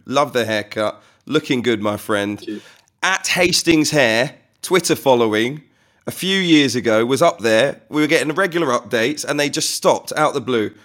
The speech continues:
Speaker 1: I was disappointed. Twitter has never been the same, despite what Elon Musk might tell you. Um, did you ever discover who it was?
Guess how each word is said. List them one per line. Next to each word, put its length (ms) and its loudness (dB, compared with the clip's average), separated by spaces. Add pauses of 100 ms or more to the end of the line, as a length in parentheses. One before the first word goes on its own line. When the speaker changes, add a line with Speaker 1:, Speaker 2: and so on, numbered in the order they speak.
(140)
Speaker 1:
I 140 4
was 100 2
disappointed. 600 -4
Twitter 220 -2
has 120 -4
never 180 0
been 200 -2
the 60 -6
same, 280 -4
despite 340 -4
what 180 -4
Elon 200 -4
Musk 320 -6 (320)
might 260 -2
tell 260 0
you. 320 -2
Um, 220 2
did 140 -4
you 100 2
ever 140 2
discover 600 0 (440)
who 100 2
it 140 2
was? 480 0